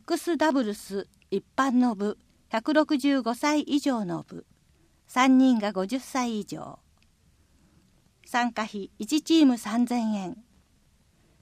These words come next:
申し込み、所定の用紙を直接窓口、郵送、またはファックスで、一月十七日水曜日必着でお出しください。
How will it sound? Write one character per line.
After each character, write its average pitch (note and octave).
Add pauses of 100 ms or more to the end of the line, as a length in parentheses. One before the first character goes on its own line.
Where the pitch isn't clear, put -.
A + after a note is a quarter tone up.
(260)
申 A3
し -
込 G#3+
み、 F#3+ (600)
所 C4
定 E4+
の D4+
用 D4+
紙 A3
を G#3+ (420)
直 G#3+
接 C4+
窓 A3
口、 G#3+ (160)
郵 A#3
送、 F#3 (300)
ま A#3+
た D#4
は C4
フ -
ァ C#4
ッ -
ク -
ス A3+
で、 G#3+ (480)
一 B3+
月 D4
十 D#4
七 -
日 B3+
水 C#4
曜 C4+
日 A3+
必 G#3+
着 D4+
で D#4+
お G3+
出 A3
し -
く -
だ A3+
さ A3
い。 F#3+